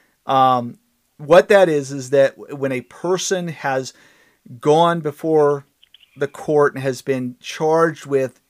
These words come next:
a felony crime that is typically drug related,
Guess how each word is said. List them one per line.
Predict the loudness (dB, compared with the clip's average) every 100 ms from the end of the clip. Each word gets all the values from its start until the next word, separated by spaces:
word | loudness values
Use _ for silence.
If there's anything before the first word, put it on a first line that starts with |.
| -8
a | -8
felony | -6 -4 -4 -6 -10
crime | -6 -6 -6 -10 -6
that | -4
is | -4 -8
typically | -6 -6 -6 -10 -10
drug | -8 0 2 2
related, | -6 -6 -6 -6 -8 -14